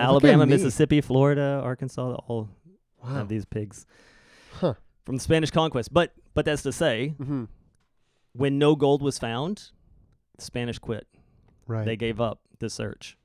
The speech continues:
Speaker 1: Yeah.
Speaker 2: Because they weren't missionaries.
Speaker 1: Yeah.
Speaker 2: They were conquerors.
Speaker 1: Mm-hmm.
Speaker 2: Again, under the guise of the church.
Speaker 1: Sure. Yeah.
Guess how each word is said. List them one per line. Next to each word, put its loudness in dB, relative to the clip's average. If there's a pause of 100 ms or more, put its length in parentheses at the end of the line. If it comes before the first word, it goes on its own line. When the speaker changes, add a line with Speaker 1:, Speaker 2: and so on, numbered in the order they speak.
(100)
Speaker 1:
Yeah. -6 (540)
Speaker 2:
Because -10
they -2
weren't -8
missionaries. -16
Speaker 1:
Yeah. -6 (880)
Speaker 2:
They -6
were -4
conquerors. -14 (180)
Speaker 1:
Mm-hmm. -12 (800)
Speaker 2:
Again, -6 (160)
under -4
the -6
guise -10 (640)
of -16
the -10
church. -18 (200)
Speaker 1:
Sure. -12 (560)
Yeah. -6